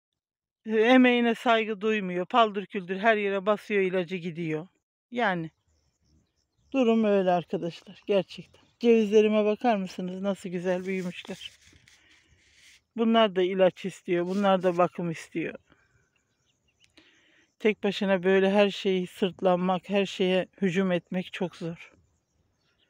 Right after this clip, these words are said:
Mücadeleci olacaksın ekip olarak. Ekip olarak mücadeleci olmazsan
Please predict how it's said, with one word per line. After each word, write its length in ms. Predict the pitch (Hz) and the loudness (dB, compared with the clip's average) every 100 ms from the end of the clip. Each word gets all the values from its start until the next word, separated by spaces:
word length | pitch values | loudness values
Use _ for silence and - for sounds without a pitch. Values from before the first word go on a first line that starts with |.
| _ _ - | _ _ -6
Mücadeleci 800 | 185 170 185 175 185 175 170 196 | -2 4 4 4 2 2 2 2
olacaksın 600 | 180 156 175 165 - 165 | 2 0 -2 -4 -8 -4
ekip 400 | 185 - 202 190 | -2 -2 -4 -2
olarak. 380 | 175 170 170 | 0 0 -2
Ekip 340 | 214 214 - 190 | -2 -2 -2 0
olarak 340 | 190 185 175 | 2 4 2
mücadeleci 760 | 196 202 202 190 180 185 180 190 | 0 0 4 4 4 0 0 0
olmazsan 640 | 196 208 220 202 226 233 | 0 2 0 -2 -6 -6